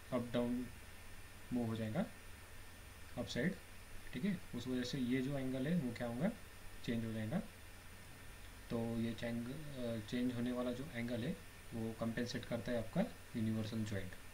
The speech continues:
ठीक है। तो अप and डाउन मोमेंट जो भी है आपकी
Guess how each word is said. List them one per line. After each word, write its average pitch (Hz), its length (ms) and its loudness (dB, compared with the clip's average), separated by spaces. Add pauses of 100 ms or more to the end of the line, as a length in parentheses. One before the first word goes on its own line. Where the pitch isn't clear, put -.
(260)
ठीक 247 140 -2
है। 226 60 6 (1600)
तो 117 460 0
अप - 140 -2
and 143 200 4
डाउन 139 160 4
मोमेंट 131 320 2
जो 127 120 4
भी 123 120 4
है 123 100 2
आपकी 117 540 0